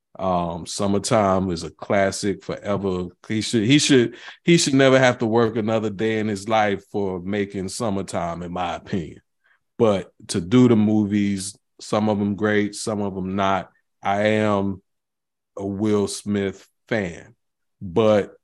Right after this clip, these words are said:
I, you know, I, I can't, to watch him, I can't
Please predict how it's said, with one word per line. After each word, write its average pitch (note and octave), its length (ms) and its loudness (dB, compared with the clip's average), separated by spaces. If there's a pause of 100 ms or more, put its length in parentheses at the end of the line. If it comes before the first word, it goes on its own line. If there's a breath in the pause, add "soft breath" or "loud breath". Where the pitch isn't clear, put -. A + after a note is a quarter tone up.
(320)
I, F#2 160 -4 (280)
you A#2+ 160 2
know, G#2+ 280 4
I, G2 240 -2
I G2 60 0
can't, B2 640 0 (1120)
to A2+ 140 -2
watch A2+ 600 0
him, A#2 400 -2 (480)
I - 80 -14
can't A2 640 -8